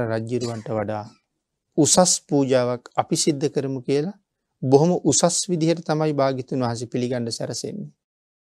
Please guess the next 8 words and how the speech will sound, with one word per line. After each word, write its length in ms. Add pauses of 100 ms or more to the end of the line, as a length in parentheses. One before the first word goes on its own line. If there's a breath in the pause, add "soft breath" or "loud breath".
(720)
මොකද 180
ඉතින් 260
බිම්බිසාර 520
රජුරවන්ට 540
යොදුන් 320 (100)
පහක 360 (800)
සැරසිලි 540
තියෙනවා. 420